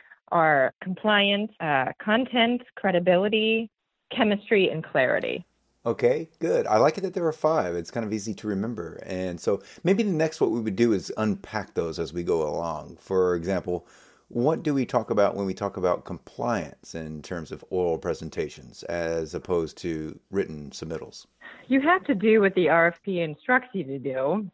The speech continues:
Speaker 1: So if instructions say they want the president and the C E O to speak for thirty minutes,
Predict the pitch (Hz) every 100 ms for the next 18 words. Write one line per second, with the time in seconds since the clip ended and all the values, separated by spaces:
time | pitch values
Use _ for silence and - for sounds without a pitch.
0 | - 147 147 147 165 156 196 190 - 180
1 | - 175 165 175 175 - 165 160 160 165
2 | 156 - 170 165 170 160 156 - 165 147
3 | 160 151 156 151 151 - 170 156 - -
4 | 160 147 - 170 147 160 190 160